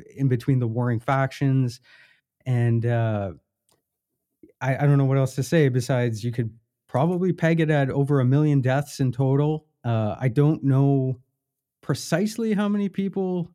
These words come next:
uh, died because of Woodrow Wilson's, uh, administration. I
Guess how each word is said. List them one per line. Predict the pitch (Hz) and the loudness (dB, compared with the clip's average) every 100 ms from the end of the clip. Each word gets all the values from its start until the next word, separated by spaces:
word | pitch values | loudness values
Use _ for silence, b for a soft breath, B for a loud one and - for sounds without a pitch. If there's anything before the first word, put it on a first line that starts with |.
| _ _ _ _ _ _ _ - | _ _ _ _ _ _ _ -4
uh, | 135 131 123 - - | -2 0 -2 -6 -2
died | 143 147 165 160 | 0 2 2 0
because | 139 135 151 143 | -2 -2 -2 -2
of | 123 | -2
Woodrow | 143 135 139 | -2 0 0
Wilson's, | 123 120 139 135 143 135 131 120 - - _ _ _ - | 0 0 0 0 0 2 0 -4 -10 -20 _ _ _ -6
uh, | 120 110 107 76 - | -4 -2 -4 -8 -6
administration. | 123 139 131 - 135 131 - 147 | 0 2 2 0 0 0 0 -2
I | 127 117 | -2 -6